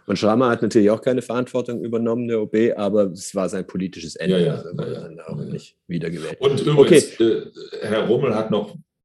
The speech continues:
Speaker 2: überhaupt, wir, wir haben alle wahnsinniges Glück gehabt.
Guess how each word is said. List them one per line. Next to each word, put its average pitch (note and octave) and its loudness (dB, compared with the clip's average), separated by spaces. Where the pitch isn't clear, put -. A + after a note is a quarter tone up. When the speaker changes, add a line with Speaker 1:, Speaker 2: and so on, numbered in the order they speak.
Speaker 2:
überhaupt, F#2 0
wir, F2 0
wir G2 0
haben G2 2
alle - 2
wahnsinniges F2+ 0
Glück F2 0
gehabt. F#2+ -2